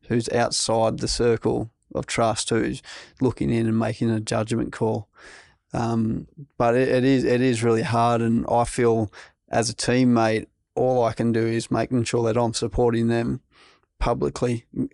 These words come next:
probably more than anything, um, so they know that, okay, no, I know he's got my back. And I think that's the biggest thing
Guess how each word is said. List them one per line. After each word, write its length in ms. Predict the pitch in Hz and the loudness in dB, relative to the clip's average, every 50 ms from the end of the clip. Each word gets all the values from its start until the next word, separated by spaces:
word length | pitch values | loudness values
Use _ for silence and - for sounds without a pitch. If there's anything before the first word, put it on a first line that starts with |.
| - - _ _ - - - | -14 -20 _ _ -20 -8 -4
probably 240 | - 127 120 127 120 | -2 0 2 2 2
more 260 | 120 120 120 120 120 | 2 2 2 2 2
than 100 | 117 117 | 0 0
anything, 440 | 117 117 117 113 113 113 117 - - _ _ - - - - - - _ _ _ - | 0 2 2 2 0 0 -2 -4 -8 _ _ -20 -20 -20 -20 -20 -20 _ _ _ -4
um, 300 | - 120 120 120 120 117 | -2 -2 0 0 -2 -4
so 220 | - - 120 113 | -2 -2 0 0
they 200 | 110 117 113 113 | 0 2 0 2
know 280 | 113 113 113 113 110 110 | 2 2 2 0 0 0
that, 160 | 113 110 104 | -2 -2 -4
okay, 360 | 104 - 113 - 117 110 110 | -4 -6 -4 -2 -2 0 0
no, 140 | 110 110 110 | 0 0 0
I 380 | 107 110 113 117 113 - - 120 | 0 -2 -2 -4 -4 -4 -2 0
know 480 | 113 113 113 110 113 123 123 123 - - _ _ _ _ _ - | 0 0 0 0 -2 -4 -6 -8 -10 -12 _ _ _ _ _ -2
he's 160 | 127 123 113 | 0 0 0
got 160 | - - - - | 0 -2 -2 -2
my 120 | 113 113 | -2 -2
back. 400 | 120 117 110 - 143 - - _ _ | 0 -2 -2 -2 -4 -8 -14 _ _
And 100 | - 117 | -4 -4
I 60 | 120 | -2
think 200 | - - - - | -2 -2 -2 0
that's 200 | - 117 - - | -2 -2 -2 -4
the 60 | 120 | -10
biggest 400 | 113 113 123 123 131 - - - | -4 -4 -2 -2 -2 -4 -4 -4
thing 260 | 123 120 120 117 113 | -2 -2 -2 -2 -4